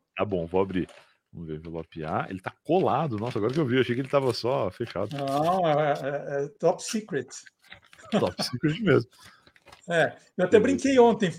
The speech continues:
Speaker 2: quando eu
Speaker 1: Vou
Speaker 2: pedi o
Speaker 1: rasgar.
Speaker 2: endereço do Brian, eu falei, "Olha, mas não é pra abrir antes, hein? Tem que
Speaker 1: É.
Speaker 2: ser surpresa. Então, ele se
Speaker 1: <laughs> Não,
Speaker 2: prepara."
Speaker 1: e é, e é surpresa total. Ó, vamos ver aqui.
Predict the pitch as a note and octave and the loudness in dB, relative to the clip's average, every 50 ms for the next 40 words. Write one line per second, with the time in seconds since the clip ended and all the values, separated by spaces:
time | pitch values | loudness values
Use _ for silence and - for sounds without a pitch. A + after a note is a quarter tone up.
0 | - - - G3 F#3 F#3+ G3 A2 - - C3+ - F#3 F3+ E3 E3+ E3 D3+ - - | -10 -4 -2 0 2 4 6 6 4 4 2 0 -2 0 0 -2 -2 -2 -4 0
1 | - E3 F3+ G3 E3 F#3+ F#3+ G#3 G#3+ F#3+ F3+ F3+ F#3+ F#3 G3+ G3+ G3+ A#3 A3 A3+ | 4 4 6 6 4 4 4 6 6 6 4 2 4 4 4 4 6 6 6 6
2 | A#3 A#3 A#3 B3+ C#4+ C#4 B3+ A#3 A3+ A3+ - - E3+ D3 D#3 E3+ F#3 G3+ - - | 6 6 4 4 6 6 6 6 4 2 -2 -6 -8 -6 -6 -6 -6 -8 -10 -14
3 | - - - - - - _ _ - F3+ C#3 A2+ A2+ G2+ G#2 - A#3+ B3+ - - | -20 -20 -20 -20 -20 -20 _ _ -4 2 4 6 6 6 6 4 2 2 2 2
4 | C3 G3+ G3+ G3+ F#3 C#3 - - A#2 - - _ _ _ _ _ _ - - - | 4 6 6 6 4 2 -2 -6 -10 -10 -10 _ _ _ _ _ _ -16 -12 -8
5 | G#2+ - - A2+ - - - - - - - - A#2 G#2+ G2+ G2+ - A2+ A2 G2 | -4 -2 -2 0 -2 -2 -2 0 2 0 2 2 2 2 4 6 6 6 6 6
6 | - - _ G2 G2 F#2+ G2 F#2+ - A2+ G2+ - G#2+ A2 G#2 G#2+ G#2+ G2 - G2+ | 4 0 _ 2 4 4 4 4 2 -4 -4 -2 -2 -2 0 0 0 2 2 2
7 | E2 - - - _ _ _ _ - - E2 D#2+ D#2+ E2 E2+ E2+ F2 E2 E2+ - | 2 0 -4 -14 _ _ _ _ -12 -10 -10 -8 -8 -8 -6 -4 -4 -4 -4 -8
8 | D#2 | -12